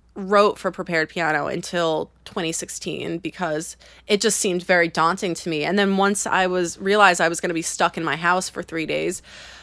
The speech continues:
I kind of was just like, "Well, why don't I just try this and see where it goes?"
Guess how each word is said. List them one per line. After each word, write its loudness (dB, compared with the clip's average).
I 2
kind 0
of 0
was -8
just -8
like, -2
"Well, -2
why -6
don't -4
I -2
just -8
try 0
this -2
and -4
see -6
where 0
it -2
goes?" 2